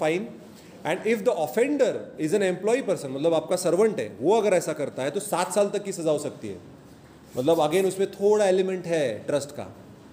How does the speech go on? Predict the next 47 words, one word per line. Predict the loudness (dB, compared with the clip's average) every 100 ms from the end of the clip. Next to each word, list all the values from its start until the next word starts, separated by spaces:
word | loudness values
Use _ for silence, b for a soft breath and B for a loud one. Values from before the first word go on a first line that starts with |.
| -20 -20 -20 -20 -12 -4
है | 0
ना, | 0
कि | 2
आपका | 2 2 -2
servant | 0 0 0 0
है, | 0
आपका | 0
कामकाज | -4 -4 0 -2 0
कर | 0
रहा | 2
है, | 0
आप | 0
उसको | -2
salary | 0 2 2
भी | 0
दे | 0 0
रहे | 0
हो, |
उसको | -2 -2
दो | 0
वक्त | 0
का | -4
खाना | -4 -2
भी | -2
खिला | -2 0 0
रहे | -2
हो, | -8 B B -4
लेकिन | -2 0 0 2
वो | 2 2
क्या | 0 0
कर | 0 0
रहा | 0
है, | 0
मरने | -2 -2 -2
के | -2
बाद | 0 0
उसने | -2 -6 -4
सारी | -4 -2
property | -4 -2 -4 -4
अपने | -4 -4
नाम | -6 -6
पे | -8
कर | -6 -6
ली | -2 -2
या | -2
उनके, | -2 -6
अ, | -8 -14 -18 -20 -14 -2 2 2 0